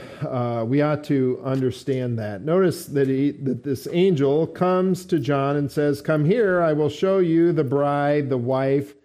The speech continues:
of the Lamb." There's, there's no figurative language here. Uh,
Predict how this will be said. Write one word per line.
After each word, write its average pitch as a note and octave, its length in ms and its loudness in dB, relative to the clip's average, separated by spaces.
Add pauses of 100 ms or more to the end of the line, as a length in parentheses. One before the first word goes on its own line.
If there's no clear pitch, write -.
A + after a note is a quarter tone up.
(240)
of B2+ 220 -2
the B2+ 100 0
Lamb." A#2 400 -2
There's, A#2+ 340 -4 (120)
there's A2+ 260 -10
no E3 220 2
figurative G#3 920 0 (140)
language D3 760 0 (280)
here. C3+ 640 -2 (340)
Uh, B2 500 0